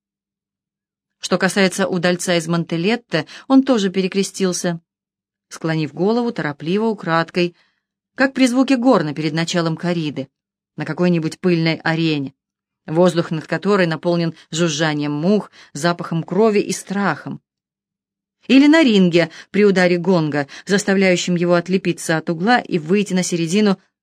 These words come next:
ощущая как наготу свою беззащитность и наступая на капли собственной крови.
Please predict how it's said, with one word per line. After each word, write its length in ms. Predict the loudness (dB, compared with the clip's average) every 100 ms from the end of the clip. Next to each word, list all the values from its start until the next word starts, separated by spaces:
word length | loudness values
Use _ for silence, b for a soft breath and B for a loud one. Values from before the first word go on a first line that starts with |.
| _ -10
ощущая 640 | -6 -4 -2 0 2 2
как 220 | 0 -2
наготу 420 | -2 0 -2 -2 -4
свою 300 | -2 -4 -2
беззащитность 840 | -4 -2 -4 -2 -2 0 -4 -6 b b b _ _
и 60 | 0
наступая 440 | 0 0 0 0
на 140 | 0 -2
капли 240 | -4 -6
собственной 560 | -6 -8 -4 -2 -2 -4
крови. 440 | -8 -10 -10